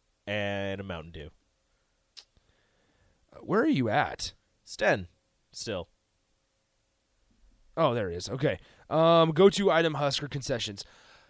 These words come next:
Speaker 2: If I'm at Pinnacle Bank Arena, the French fries.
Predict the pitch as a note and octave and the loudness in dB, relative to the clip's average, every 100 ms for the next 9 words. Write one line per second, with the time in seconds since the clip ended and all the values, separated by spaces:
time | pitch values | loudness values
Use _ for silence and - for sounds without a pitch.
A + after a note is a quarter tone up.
0 | _ - F#3 A3+ A3 F#3+ A#3 D4 A#3+ B3+ | _ -4 2 4 4 4 2 4 2 4
1 | G3 G#3 A#3+ C#3 - - D#3+ D#3 - A2+ | 2 4 4 2 -6 -2 0 0 -2 -4
2 | F2+ D2+ G2+ - | -6 -6 -6 -8